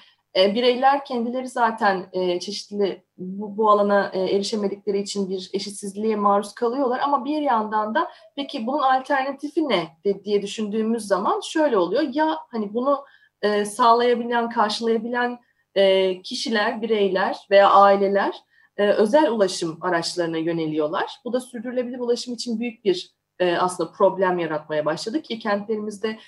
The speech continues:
artan otomobil sahipliği ve artan otomobil kul-, kullanımını da görüyoruz bu dönemde. Ama bunu yapamayan ke-, kesim ise birazcık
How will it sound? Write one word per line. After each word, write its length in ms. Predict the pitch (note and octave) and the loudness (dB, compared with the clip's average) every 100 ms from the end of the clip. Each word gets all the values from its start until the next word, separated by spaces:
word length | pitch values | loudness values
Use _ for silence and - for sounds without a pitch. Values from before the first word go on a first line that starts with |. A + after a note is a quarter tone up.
| - | -2
artan 380 | - C#4+ - A#3 | 4 4 2 -2
otomobil 400 | F3+ - G#3 G#3+ | -2 -4 -4 -4
sahipliği 540 | A3 A3+ G#3 G3+ B3+ B3+ | -4 0 2 2 -2 -2
ve 80 | |
artan 320 | G#3+ G#3 A#3 A3 | 0 0 -2 -6
otomobil 340 | A3 G#3+ A#3 | -6 -10 -12
kul-, 360 | - A#3+ - - | -10 -10 -10 -10
kullanımını 540 | A3+ G#3 G#3 G#3+ G#3+ | -6 -4 -4 -2 0
da 60 | F#3+ | 0
görüyoruz 440 | D3+ C#3+ C#3+ C#3+ _ | -2 -4 -4 -6 _
bu 80 | D3+ | -10
dönemde. 360 | D3+ D3 G#3 G#4 - - - - | -8 -6 -4 -6 -8 -20 -14 -2
Ama 260 | A3+ A#3 A3+ | 0 0 -2
bunu 240 | C#4+ D#4+ D4+ - _ | -2 0 -2 -8 _
yapamayan 760 | G#3+ A#3+ E4+ E4+ A#3+ F#3+ E3+ E3+ _ _ | -4 0 2 2 4 2 0 -6 _ _
ke-, 220 | - - - | -12 -12 -6
kesim 440 | G#3+ G#3 D#4+ D#4+ | -6 -2 -2 -2
ise 280 | G#3 - F4 D5+ - _ _ - | -4 -2 0 -2 -6 _ _ -6
birazcık 680 | B3+ C4 G#3+ G#3+ D4+ F4 | 2 4 4 4 0 -2